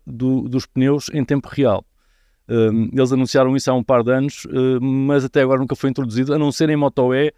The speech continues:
e muito raramente. Mas na verdade, dizia eu, Rui Belmonte, eh, est-, estes, estes, eh, estes últimos anos têm sido pródigos, eh, na, na melhoria da transmissão televisiva, eh,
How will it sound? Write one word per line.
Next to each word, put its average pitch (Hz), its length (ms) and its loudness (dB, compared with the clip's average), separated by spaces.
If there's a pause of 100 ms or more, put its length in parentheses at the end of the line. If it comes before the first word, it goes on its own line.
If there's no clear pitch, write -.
(280)
e 135 200 -2
muito 147 220 -2
raramente. 127 600 0 (320)
Mas 131 160 -4
na 147 60 2
verdade, 143 300 2
dizia 135 160 2
eu, 147 100 4
Rui 135 100 0
Belmonte, 139 500 0
eh, 143 520 -2
est-, 160 280 -2
estes, 160 460 0
estes, 135 640 -2 (520)
eh, 127 240 0
estes 156 220 0
últimos 160 380 -2
anos 147 280 2
têm 156 100 -4
sido 139 240 -4
pródigos, 139 500 0
eh, 127 280 0
na, 127 260 0
na 139 160 0
melhoria 143 560 2 (260)
da 120 140 -2
transmissão 135 400 0
televisiva, 131 640 0 (280)
eh, 135 60 -6